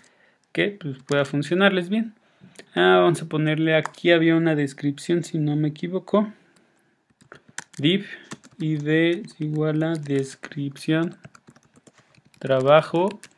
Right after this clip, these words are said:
Y bueno, ya, ya será cuestión de ustedes que le pongan, pero, pues, si quieren ponerle mientras un lorem ipsum o una pequeña descripción de lo que hay en esta,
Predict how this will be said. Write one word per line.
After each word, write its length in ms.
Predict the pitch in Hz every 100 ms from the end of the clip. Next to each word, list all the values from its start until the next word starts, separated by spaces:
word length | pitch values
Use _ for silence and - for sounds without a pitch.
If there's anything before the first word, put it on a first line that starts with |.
| _ _ _ - -
Y 140 | 208
bueno, 340 | 190 175 170
ya, 340 | 156 160 170 165
ya 200 | 156 156
será 340 | 156 147 147
cuestión 380 | 147 139 - 143
de 80 | 143
ustedes 340 | 139 151 151
que 100 | -
le 120 | 131
pongan, 420 | 131 143 147 151 170
pero, 280 | 156 135
pues, 180 | 131 -
si 100 | -
quieren 300 | 131 156 151
ponerle 340 | 151 147 143 147
mientras 460 | 147 139 139 135
un 180 | 147 143
lorem 340 | 143 139 139
ipsum 440 | 147 151 - 185 175
o 80 | 139
una 220 | 143 147
pequeña 280 | 139 147 143
descripción 560 | 131 - 131 - 147
de 180 | 139 131
lo 240 | 123 123
que 280 | - 131 123
hay 160 | 127 135
en 160 | 139 139
esta, 500 | 127 - 127 127